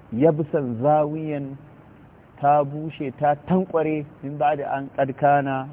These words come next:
ko min ba'di ma qad kana majjaja sara. Majjaj, asali min majja ya mujju ne, idan ka zuba ruwa a bakinka ka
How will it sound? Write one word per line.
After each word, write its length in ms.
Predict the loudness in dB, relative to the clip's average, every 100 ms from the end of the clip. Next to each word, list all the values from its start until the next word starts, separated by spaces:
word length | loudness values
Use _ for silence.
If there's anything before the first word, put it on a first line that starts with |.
| -6
ko 120 | -4
min 160 | -2 2
ba'di 220 | 2 2
ma 140 | -2 -2
qad 180 | -4 -2
kana 240 | -2 -2
majjaja 440 | -4 -4 -2 -2 -2
sara. 180 | -2 0
Majjaj, 500 | 0 -2 4 6 6 2 -20 -20 -14 2
asali 360 | 2 4 2
min 240 | 2 -2 0
majja 320 | -2 0 0
ya 60 | 0
mujju 360 | -2 -6 -4 -6
ne, 160 | -6 -10 -18 -20 -20 -6
idan 220 | -2 -2
ka 140 | -2
zuba 180 | -4 -2 0
ruwa 180 | 4 4
a 40 |
bakinka 440 | 2 -6 -8 -10 -10
ka 120 | -10